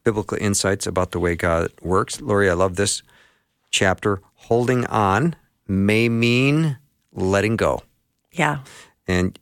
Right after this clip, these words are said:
Speaker 1: so you have to let go to embrace what's yours. And that comes out of Genesis thirty-three.
Speaker 2: Yeah.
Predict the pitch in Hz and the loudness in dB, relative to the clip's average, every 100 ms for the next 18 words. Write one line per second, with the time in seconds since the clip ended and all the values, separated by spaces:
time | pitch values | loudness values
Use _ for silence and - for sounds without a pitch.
0 | _ - 101 95 104 101 - - - 110 | _ -2 -2 -2 -2 -4 -4 -6 0 2
1 | 127 - 101 98 92 - 104 101 - 92 | 0 0 0 0 -2 -2 0 0 -2 -2
2 | 82 - 101 120 - 98 98 - 92 90 | -2 0 2 0 -2 -2 -2 -2 -2 0
3 | 95 73 67 - - 98 - 107 92 87 | 0 0 -4 -6 -4 -4 -2 -2 -2 -2
4 | 90 98 101 92 - - 90 85 - 87 | -2 -2 -2 -4 -4 -2 -2 -4 -4 -4
5 | 76 - - 170 151 | -4 -8 -4 0 0